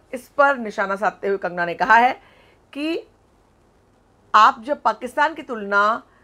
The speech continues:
भारत से कर रहे हैं, क्या ये सही है? आपको बता दूं, उद्धव ठाकरे और कंगना रनौत के बीच में एक ऐसा युद्ध चल रहा था जो कंगना की तरफ से शीत नहीं था, उद्धव की तरफ से शीत युद्ध था।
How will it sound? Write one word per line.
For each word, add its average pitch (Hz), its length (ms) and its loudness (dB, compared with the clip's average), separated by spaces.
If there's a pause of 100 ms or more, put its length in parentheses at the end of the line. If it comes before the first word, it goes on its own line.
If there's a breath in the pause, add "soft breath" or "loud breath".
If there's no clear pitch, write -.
(240 soft breath)
भारत 226 400 4
से 294 80 -6
कर 202 200 -4
रहे 214 140 -6
हैं, 214 140 -12
क्या 254 160 0
ये 233 380 -6
सही 240 340 -8
है? 185 240 -12 (760)
आपको 196 220 2
बता 233 200 2
दूं, 277 160 -8 (500 soft breath)
उद्धव 226 260 4
ठाकरे 226 440 0 (120)
और 170 80 0
कंगना 233 380 -4
रनौत 196 360 -8
के 208 80 -12
बीच 185 240 -14
में 214 80 -12
एक 220 340 -10
ऐसा 214 300 0
युद्ध 240 340 -8
चल 185 220 -4
रहा 165 180 -2
था 220 280 -4 (400 soft breath)
जो 254 100 -4
कंगना 277 460 4
की 359 120 -8
तरफ 294 200 -6
से 302 80 -12
शीत 269 340 -12
नहीं 247 180 -8
था, 226 140 -2
उद्धव 208 420 -6
की - 140 -16
तरफ 175 220 -8
से 208 80 -14
शीत 185 260 -14
युद्ध 170 180 -8
था। 208 320 0